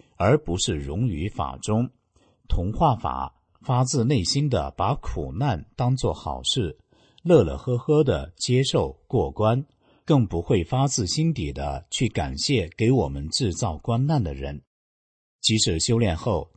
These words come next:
大家在谈心得体会时，很多时候也是在写修炼前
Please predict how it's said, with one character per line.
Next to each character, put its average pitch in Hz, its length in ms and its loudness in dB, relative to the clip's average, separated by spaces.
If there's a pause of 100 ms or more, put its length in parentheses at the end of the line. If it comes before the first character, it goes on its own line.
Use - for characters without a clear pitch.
大 104 160 2
家 104 220 2
在 107 200 2
谈 82 300 -6
心 151 180 0
得 113 160 4
体 - 200 -6
会 101 240 0
时， 69 360 -4 (400)
很 87 240 -2
多 135 200 4
时 - 180 -2
候 92 380 -2
也 80 240 -4
是 147 200 -2
在 123 240 0
写 76 320 -6
修 143 220 -4
炼 135 240 -2
前 78 420 -6